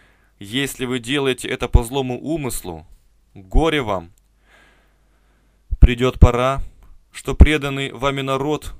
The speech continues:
народ, прозревший, наученный великим страданием, пойдёт и жестоко осудит вас.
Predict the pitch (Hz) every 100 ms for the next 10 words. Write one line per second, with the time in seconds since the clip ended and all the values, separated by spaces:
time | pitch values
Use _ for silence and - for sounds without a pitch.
0 | - 104 120 135 143 113 - - - 120
1 | 110 120 147 - - 92 113 139 135 -
2 | 127 123 135 135 127 113 113 117 139 139
3 | 110 90 87 _ - 123 120 151 143 131
4 | 123 127 - 143 131 131 - 151 113 95
5 | 92 - -